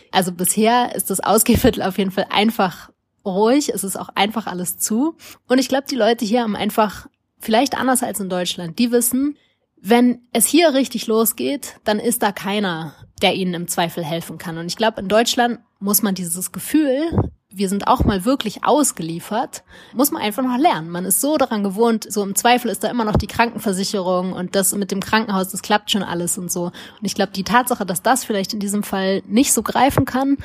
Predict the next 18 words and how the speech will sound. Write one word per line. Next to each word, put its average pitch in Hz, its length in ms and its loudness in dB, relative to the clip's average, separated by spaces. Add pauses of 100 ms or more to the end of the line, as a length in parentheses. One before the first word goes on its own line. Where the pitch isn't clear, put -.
(320)
ist - 360 4 (120)
einfach 190 240 2
noch 185 140 2
nicht 175 160 0
so 185 100 -4
richtig 170 340 -10
angekommen. 160 560 -8 (240)
Und 180 140 -4
da 185 100 2
kann 190 160 -8
man, 180 100 -4
glaub 170 160 -4
ich, - 120 -8
ein 170 60 -8
bisschen 175 280 -8
von 170 140 -10
hier 160 120 -8
lernen. 165 320 -6